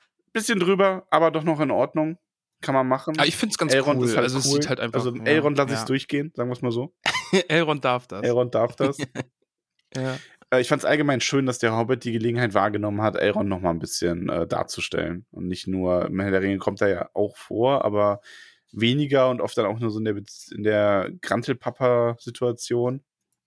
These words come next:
Speaker 2: Ja.
Speaker 1: „Oh nein, Kind, du darfst nicht zu Aragorn“, bla bla bla. Ja, fand ich ganz nett. Also mag ich daher.
Speaker 2: Ja.
Speaker 1: Mag auch die
Speaker 2: Finde ich,
Speaker 1: Szene.
Speaker 2: finde ich auch okay. Ja.
Speaker 1: Ähm, die, äh, Nähe zum Durinstag wird hervorgehoben, also dass man sich hier jetzt eilen muss.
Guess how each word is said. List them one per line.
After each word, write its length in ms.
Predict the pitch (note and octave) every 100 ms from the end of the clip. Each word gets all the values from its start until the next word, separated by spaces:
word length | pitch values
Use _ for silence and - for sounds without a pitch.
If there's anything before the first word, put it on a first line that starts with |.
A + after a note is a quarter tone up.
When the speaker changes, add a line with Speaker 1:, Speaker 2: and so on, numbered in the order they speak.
| _
Speaker 2:
Ja. 280 | C#3 B2+ B2 _ _ _ _ _ _
Speaker 1:
„Oh 120 | C3
nein, 280 | B2 A2+ A#2+
Kind, 280 | - B2+ A#2+
du 60 | A#2
darfst 380 | A2 B2 -
nicht 160 | B2 -
zu 120 | -
Aragorn“, 640 | - A2 A2 A2 A2 A2
bla 140 | G#2+ G2+
bla 160 | G2+
bla. 440 | G2+ G2 G2 G2+ A2 _ _ - - - - - - - _ -
Ja, 200 | - - _ _ - _ -
fand 200 | C#3+ C#3+
ich 100 | -
ganz 240 | G2+ -
nett. 360 | F#2 E2+ - _ _
Also 180 | - A2
mag 300 | G#2 E2+ E2+
ich 100 | -
daher. 360 | - C3+ A#2+ A2+
Speaker 2:
Ja. 60 | A#2 _ _ -
Speaker 1:
Mag 200 | F#2 -
auch 80 |
die 140 | - F2+
Speaker 2:
Finde 200 | C#3 C3
ich, 80 | G2
Speaker 1:
Szene. 20 |
Speaker 2:
finde 140 | G2+
ich 100 | G2+
auch 180 | G#2 -
okay. 280 | - - A2+ - _
Ja. 140 | A#2 G#2+ _ _
Speaker 1:
Ähm, 420 | A#2 G#2 G2+ G#2 - _ _ _ _ - -
die, 380 | G2+ G2 G2 F#2+
äh, 360 | - F#2 F#2
Nähe 320 | F#2 G#2 B2
zum 180 | A#2+ -
Durinstag 580 | A2 C3 A#2+ - A2 A2
wird 120 | A#2+
hervorgehoben, 760 | A2 - A2+ G#2+ G#2+ G#2 G#2 G#2
also 140 | F#2+
dass 120 | F#2
man 120 | - F#2+
sich 100 | G2
hier 80 |
jetzt 220 | G2+ G2 -
eilen 300 | G#2+ G#2 G2+
muss. 400 | G2+ G#2 -